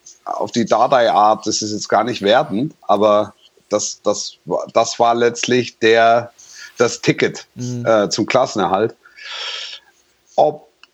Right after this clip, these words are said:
Speaker 1: das Taifun Korkut auch so kann, das, äh, weiß ich noch nicht.
Speaker 2: Mhm.
Speaker 1: Also, will heißen, ich bezweifle es auch so ein Stück weit. Ich, ich, ich halte es auch nicht für ausgeschlossen, dass die noch mal ran müssen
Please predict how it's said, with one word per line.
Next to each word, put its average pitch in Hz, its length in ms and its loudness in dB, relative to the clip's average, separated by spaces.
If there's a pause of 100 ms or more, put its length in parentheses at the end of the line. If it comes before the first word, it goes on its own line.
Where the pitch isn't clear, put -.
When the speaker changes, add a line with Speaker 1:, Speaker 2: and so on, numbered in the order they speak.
(100)
Speaker 1:
das 160 380 -2
Taifun 170 540 -2
Korkut 160 480 -2
auch 180 280 0
so 180 220 0
kann, 107 500 -2 (460)
das, - 760 -2
äh, 120 540 4 (1160)
weiß 95 320 -2
ich 113 80 -2
noch 92 100 -2
nicht. 90 380 -6
Speaker 2:
Mhm. 113 300 -12
Speaker 1:
Also, 98 520 -2 (960)
will 110 200 2
heißen, 110 380 0
ich 113 140 -6
bezweifle 117 440 0
es 110 80 -6
auch 107 140 4
so 113 100 0
ein 104 40 -2
Stück - 240 -2
weit. 98 180 2
Ich, - 200 -6 (360)
ich, - 160 -2 (340)
ich - 200 0 (320)
halte 127 240 0
es - 60 -4
auch 135 120 2
nicht 139 160 -2
für 127 80 2
ausgeschlossen, 131 640 -2
dass 120 160 0
die 131 120 0
noch 123 120 0
mal 127 160 2
ran 120 180 2
müssen 87 320 -4